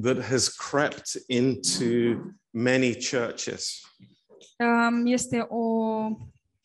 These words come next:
Speaker 2: eroare care s-a strecurat în multe biserici.
Speaker 1: Um,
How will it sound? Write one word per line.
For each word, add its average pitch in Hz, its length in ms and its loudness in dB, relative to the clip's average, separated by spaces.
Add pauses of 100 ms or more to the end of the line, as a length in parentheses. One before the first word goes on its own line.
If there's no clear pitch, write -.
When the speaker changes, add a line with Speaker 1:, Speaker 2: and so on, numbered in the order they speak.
(120)
Speaker 2:
eroare 220 920 2
care 214 200 -4
s-a 220 160 -2
strecurat 226 540 2
în 226 120 2
multe 226 280 2
biserici. 202 720 -2 (960)
Speaker 1:
Um, 107 600 -2